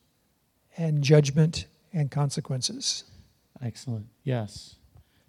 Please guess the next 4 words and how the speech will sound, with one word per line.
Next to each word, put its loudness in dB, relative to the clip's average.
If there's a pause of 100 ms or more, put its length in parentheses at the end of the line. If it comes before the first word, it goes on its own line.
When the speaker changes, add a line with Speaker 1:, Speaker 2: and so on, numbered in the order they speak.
(100)
Speaker 2:
S-, -20
continual 2
series, -4 (920)
warnings, 0